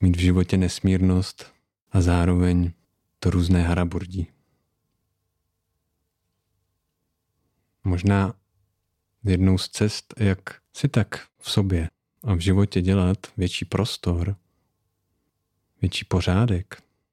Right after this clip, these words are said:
a jak se také jasněji a zřetelněji rozhodovat pro to, co je pro nás opravdu důležité, může být meditace, která díky tomu, že nás učí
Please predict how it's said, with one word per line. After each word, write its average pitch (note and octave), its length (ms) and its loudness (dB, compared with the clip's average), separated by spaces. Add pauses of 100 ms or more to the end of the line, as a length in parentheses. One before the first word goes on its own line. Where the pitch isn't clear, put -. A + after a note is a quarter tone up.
(120)
a F2 380 0 (680)
jak F#2 160 -4
se - 120 -2
také F#2 540 -2 (800)
jasněji G#2+ 520 2
a G#2 60 0
zřetelněji G2 840 0
rozhodovat G#2+ 640 2 (320)
pro F#2+ 160 -4
to, F#2+ 240 -6 (180)
co - 140 -6
je G2+ 60 0
pro F#2+ 200 -2
nás F#2+ 260 2
opravdu A2 380 -2
důležité, G#2 680 -2 (160)
může G2 160 2
být F#2+ 280 0 (240)
meditace, F2+ 540 0 (340)
která F2+ 560 0
díky F#2+ 280 -4
tomu, F2+ 320 2
že F2+ 240 0 (220)
nás F2+ 180 -4
učí F#2 480 -2